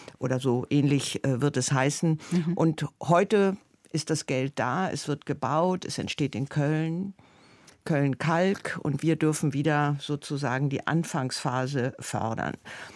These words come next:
Speaker 1: Heute würde man natürlich ganz anders über diese Themen sprechen. Heute spricht man über Diversität. Wir sind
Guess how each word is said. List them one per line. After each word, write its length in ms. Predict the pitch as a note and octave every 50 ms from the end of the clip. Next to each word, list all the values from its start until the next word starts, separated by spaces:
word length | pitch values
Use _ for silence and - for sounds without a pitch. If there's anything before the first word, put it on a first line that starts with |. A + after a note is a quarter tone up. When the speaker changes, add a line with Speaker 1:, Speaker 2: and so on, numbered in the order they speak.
| - - - -
Speaker 1:
Heute 340 | - F#3 G3+ A3 A#3+ A3 E3+
würde 200 | F3 F3+ F3 F3+
man 180 | D#3+ D#3+ D#3+ D#3
natürlich 560 | D#3 D3+ D3 - F3+ D#3 C#3+ D3+ D3 - -
ganz 260 | - C#3+ C#3+ C#3 -
anders 800 | - - D3 F3+ A3 A#3+ A#3+ A3+ G#3+ A3 G#3+ - - - - - _
über 200 | F3 E3 D#3 D#3
diese 300 | D3 D3+ C#3+ D3 D3+ D3+
Themen 380 | - F3 G3 G3+ G#3+ G#3 G3 F#3+
sprechen. 800 | - - - E3+ E3+ F3 - - E3+ D#3+ E3 E3 E3 E3+ D#3 - _ _ -
Heute 240 | D3+ D3 D3+ D3+ D3+
spricht 340 | - - - D3 C3+ - -
man 160 | C#3+ B2 -
über 200 | - C#3+ C#3+ C3+
Diversität. 1080 | C3 C3 B2+ C3 B2 B2 B2 B2 B2 - - F#3 G3 G3+ G3+ - - - - - - - - -
Wir 240 | - D3 D3+ D3+ D3
sind 540 | D3+ F3+ F#3+ F3+ - - - - C3 -